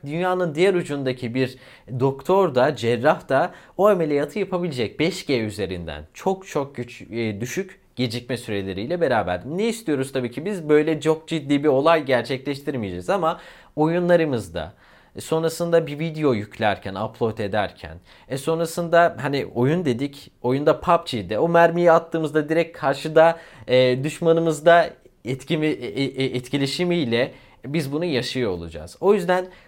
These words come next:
bu üst segment telefonlarda, e, beklentilerimizden biri. Beş G olmalı diyoruz her telefonda. Sonrasında genel paket olarak sürekli bekliyoruz ki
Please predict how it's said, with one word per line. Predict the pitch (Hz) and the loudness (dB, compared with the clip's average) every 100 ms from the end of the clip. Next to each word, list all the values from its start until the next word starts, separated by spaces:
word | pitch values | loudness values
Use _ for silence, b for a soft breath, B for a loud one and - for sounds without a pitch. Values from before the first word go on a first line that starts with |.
| B | B
bu | 151 190 196 - | 2 6 6 4
üst | 165 190 | -4 0
segment | - 160 143 131 110 - - - | 2 2 2 -2 -2 -8 -12 -2
telefonlarda, | 127 123 143 131 131 123 113 107 147 196 B B B | 0 0 2 0 2 0 0 2 2 2 B B B
e, | 117 | -4
beklentilerimizden | 113 139 151 143 139 131 123 113 107 104 147 208 190 | -2 0 -2 -2 -4 -2 -2 -2 -6 -2 0 0 -2
biri. | 147 95 78 - _ - | -2 -2 -8 -16 _ -2
Beş | 156 131 - | 0 0 -4
G | 120 127 160 - - | -2 -2 -4 -8 0
olmalı | 139 127 123 120 92 | 0 2 0 -2 -4
diyoruz | 92 87 85 | -6 -8 -8
her | 85 82 | -8 -8
telefonda. | - 80 - 80 76 - - B B B | -10 -14 -12 -14 -14 -18 -18 B B B
Sonrasında | - 208 202 196 208 | -2 0 0 -2 -4
genel | 170 165 180 214 | 0 0 0 -2
paket | 214 175 208 202 | -4 -6 -6 -2
olarak | 165 147 135 135 | 0 2 2 0
sürekli | - 170 135 - 156 | -2 -2 -2 -2 -2
bekliyoruz | 135 156 160 156 - | -2 -2 -4 -6 -8
ki | 139 156 | -8 -8